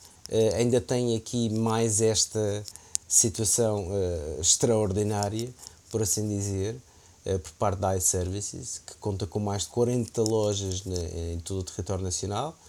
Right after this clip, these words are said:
Pode também pedir o globo, pode ver no site em w w w ponto i services ponto p t a disponibilidade do laboratório móvel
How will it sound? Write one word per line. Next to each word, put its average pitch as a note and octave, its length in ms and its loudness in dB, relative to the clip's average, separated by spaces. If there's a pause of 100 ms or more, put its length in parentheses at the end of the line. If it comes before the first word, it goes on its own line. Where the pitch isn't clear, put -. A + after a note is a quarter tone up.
(460)
Pode C#3 280 6
também B2+ 360 2
pedir C3 340 2
o B2+ 80 4
globo, D3+ 540 4 (400)
pode D3 240 2 (480)
ver C#3+ 340 8
no C#3 180 4
site B2+ 480 0
em G#2+ 160 0
w B2+ 360 4
w A#2+ 240 4 (140)
w A2+ 140 -6
ponto G#2+ 220 -4
i G#2+ 60 -2
services G#2+ 460 -2
ponto G2+ 260 -6
p G2 100 0
t G2 260 0
a F2 40 0
disponibilidade A2 760 0
do G#2 100 -2
laboratório G2 560 0
móvel C3 440 -2